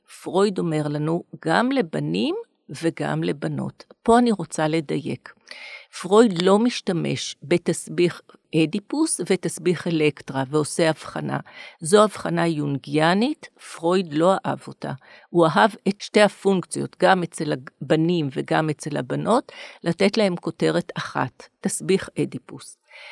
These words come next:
אז יש לנו בתסביך אדיפוס בעיה של הבנות ובעיה של הבנים, אבל כשאנחנו פונים אל האגדה,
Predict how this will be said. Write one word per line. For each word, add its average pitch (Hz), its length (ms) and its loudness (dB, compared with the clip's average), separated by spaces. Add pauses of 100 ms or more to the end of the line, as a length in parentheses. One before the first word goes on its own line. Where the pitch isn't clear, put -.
(200)
אז 170 200 0
יש 180 340 2
לנו 196 540 0
בתסביך 175 640 -2
אדיפוס 151 680 -4
בעיה 151 500 0
של 180 220 -4
הבנות 151 540 -2 (160)
ובעיה 156 400 0
של 180 220 -6
הבנים, 151 420 -4 (340)
אבל 143 160 -4
כשאנחנו 147 500 -6
פונים 156 320 -2
אל 185 120 -2
האגדה, 156 540 -4